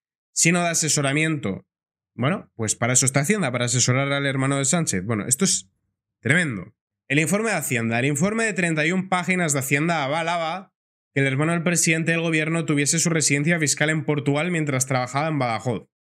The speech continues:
Esto es risible. El documento también acreditaba que David Sánchez no había permanecido en territorio español durante más de ciento ochenta y tres días.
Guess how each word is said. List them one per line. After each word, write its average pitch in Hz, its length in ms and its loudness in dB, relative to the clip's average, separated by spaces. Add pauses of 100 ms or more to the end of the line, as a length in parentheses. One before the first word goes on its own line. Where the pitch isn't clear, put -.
(360)
Esto 143 320 0
es 151 380 -2 (460)
risible. 123 720 2 (340)
El 131 100 0
documento 165 440 2
también 185 280 0
acreditaba 185 600 0
que 170 80 0
David 151 200 0
Sánchez 165 360 2
no 156 120 2
había 151 180 2
permanecido 151 540 2
en 170 60 -2
territorio 139 360 0
español 160 400 0
durante 143 300 0
más 147 140 0
de 165 80 0
ciento 170 260 2
ochenta 160 260 4
y 131 60 2
tres 135 220 2
días. 135 460 -2